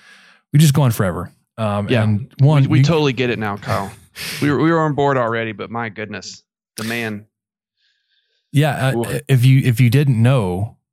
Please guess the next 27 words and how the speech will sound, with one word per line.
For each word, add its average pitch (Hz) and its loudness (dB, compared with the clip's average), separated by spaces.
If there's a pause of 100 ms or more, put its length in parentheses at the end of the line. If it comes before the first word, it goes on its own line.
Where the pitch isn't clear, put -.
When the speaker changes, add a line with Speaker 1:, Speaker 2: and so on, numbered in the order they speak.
(540)
Speaker 1:
he, 120 2 (640)
Kyle 117 0
was 107 2
doing 113 4
an 104 2
interview, 107 4 (200)
work-related 120 2
interview, 98 4
but 101 -2
at 113 -2
the 113 4
end 135 6
of 135 4
that 107 2
interview, 107 4
th-, 98 -4
they 110 2
apparently 104 0
asked 101 -2
him 110 2
about, 95 -2 (720)
uh, 92 0
the 85 -2
hashtag 95 0
hire 104 0
McGuire, 92 0 (760)
um, 67 -10